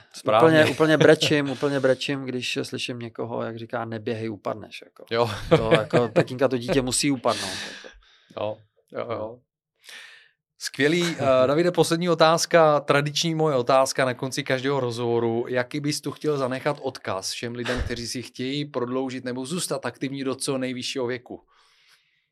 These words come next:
Speaker 2: No, už, už zase, už jsme to tady řekli několikrát. Buďte zodpovědní sami za sebe. Eh, hledejte těch prvků v těle, teda v těle, eh, v životě je celá řada,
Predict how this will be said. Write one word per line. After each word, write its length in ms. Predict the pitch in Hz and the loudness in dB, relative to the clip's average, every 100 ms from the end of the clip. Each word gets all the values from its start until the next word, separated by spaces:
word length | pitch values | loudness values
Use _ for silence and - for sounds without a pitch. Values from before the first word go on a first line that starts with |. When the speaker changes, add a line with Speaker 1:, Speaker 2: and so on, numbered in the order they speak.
| _ - | _ -6
Speaker 2:
No, 320 | 120 117 135 | 0 4 4
už, 200 | 147 113 | 2 -4
už 200 | - 113 | -8 -10
zase, 640 | 113 117 110 - 139 110 107 - - | -10 -6 -4 0 0 0 -6 -12 -18
už 120 | 110 - | -16 -12
jsme 140 | 117 | -10
to 200 | 113 104 | -8 -8
tady 340 | - 117 110 - | -6 -6 -6 -8
řekli 260 | 107 123 | -10 -10
několikrát. 520 | 113 104 131 123 110 - - - - - | -8 -4 -4 -2 -2 -4 -8 -16 -14 -8
Buďte 220 | 120 165 | 4 6
zodpovědní 500 | 143 143 160 156 151 | 6 6 6 6 4
sami 260 | - 143 143 | 4 4 4
za 100 | 135 | 4
sebe. 360 | 156 139 101 - _ _ _ _ _ | 4 4 2 0 _ _ _ _ _
Eh, 520 | 98 120 123 - 73 120 | 0 2 2 -2 -6 2
hledejte 560 | 131 151 151 160 156 - _ _ - | 4 6 4 4 2 -2 _ _ -4
těch 200 | 151 - | -4 0
prvků 420 | 196 180 - 110 | 0 0 -4 -8
v 100 | - | -4
těle, 420 | - 113 113 120 - | 0 2 2 0 -2
teda 180 | 117 95 | -2 -2
v 80 | - | -2
těle, 240 | 110 98 | -2 -2
eh, 260 | - 104 101 | 0 -2 -2
v 40 | |
životě 360 | 110 143 160 131 | -2 -2 -2 -2
je 200 | 117 117 | -2 -4
celá 320 | - 139 143 | -2 2 2
řada, 460 | 131 139 110 87 | 2 0 0 -4